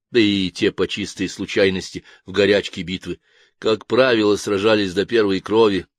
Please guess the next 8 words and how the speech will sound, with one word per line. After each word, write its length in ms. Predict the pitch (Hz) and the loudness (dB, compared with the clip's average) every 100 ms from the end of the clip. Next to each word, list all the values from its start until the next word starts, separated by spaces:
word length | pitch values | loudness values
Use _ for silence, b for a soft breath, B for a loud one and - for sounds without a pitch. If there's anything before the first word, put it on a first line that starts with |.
| _ _ _ _ | _ _ _ _
других 580 | 95 101 87 117 113 | -4 -4 -2 -4 -4
пределов, 560 | - 101 90 104 104 95 | -6 -6 -2 0 0 0
кроме 260 | 107 101 98 | -2 -4 -4
полного 540 | - 110 107 104 98 | 0 2 2 0 -2
истощения, 600 | 90 92 87 - 101 95 | -4 -6 -6 -2 -2 -2
просто 300 | 95 95 90 | -4 -6 -4
не 140 | 98 | -6
существовало. 840 | 95 90 - - - 92 92 92 85 | -6 -8 -10 -12 -8 -4 -2 -2 -6